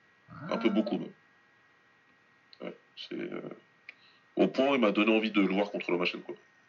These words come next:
Speaker 2: Ah. Je vais
Speaker 1: Ouais,
Speaker 2: regarder le
Speaker 1: c'est
Speaker 2: combat quand même.
Speaker 1: Franchement, il, il l'a bien tabassé.
Speaker 2: Ouais, bon, on va, on va regarder ça. Euh, ils ont pas un truc où, euh, ils veulent me mettre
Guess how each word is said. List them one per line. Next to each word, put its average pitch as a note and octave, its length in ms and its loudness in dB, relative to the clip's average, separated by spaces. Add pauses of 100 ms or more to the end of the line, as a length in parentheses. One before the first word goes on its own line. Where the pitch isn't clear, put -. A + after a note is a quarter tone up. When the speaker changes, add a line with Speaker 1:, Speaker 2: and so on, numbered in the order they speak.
(400)
Speaker 2:
Ah. - 280 6 (1040)
Je G#2 60 -8
vais G2+ 60 -4
Speaker 1:
Ouais, B2 60 0
Speaker 2:
regarder C#3+ 200 4
le B2+ 60 0
Speaker 1:
c'est - 40 -4
Speaker 2:
combat D3 220 2
quand B2 160 0
même. G#2 140 -4 (1300)
Speaker 1:
Franchement, B2 440 2
il, E2 600 -2
il E2 480 -4
l'a - 140 2
bien G#2+ 120 2
tabassé. - 300 0 (1900)
Speaker 2:
Ouais, F#2 140 -10
bon, E2 140 -10
on D2+ 40 -10
va, D#2 120 -14 (180)
on F2+ 80 -10
va E2+ 100 -12
regarder F2 340 -10
ça. D#3+ 240 -8 (380)
Euh, G#2 160 -2
ils A2 140 -2
ont B2+ 60 -2
pas G3 160 -2
un E3+ 60 0
truc F3+ 260 -8
où, D3+ 200 -4
euh, C#3 320 -2
ils C#3+ 160 -4
veulent C3+ 160 -6
me C#3 220 -6
mettre C#3+ 140 -10